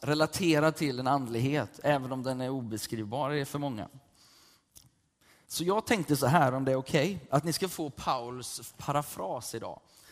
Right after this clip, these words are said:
Parafras, alltså man skriver någonting, och man skriver om någonting med sina egna ord. Eh, så, eh, kanske jag retar upp någon. Men, men det här är Pauls parafras av,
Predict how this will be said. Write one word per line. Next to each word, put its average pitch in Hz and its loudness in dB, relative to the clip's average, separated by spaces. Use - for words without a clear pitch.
Parafras, 156 -2
alltså 135 -8
man 135 -4
skriver 143 -2
någonting, 110 -8
och - -10
man 160 -4
skriver 185 -2
om 190 -4
någonting 135 -4
med 117 -6
sina 123 -4
egna 120 -4
ord. 110 -8
Eh, 117 -4
så, 160 0
eh, 151 4
kanske 143 -4
jag 135 -4
retar 127 2
upp 120 -6
någon. 104 -8
Men, 143 0
men 151 2
det 165 4
här 190 4
är 185 2
Pauls 170 -2
parafras 151 -4
av, 127 -4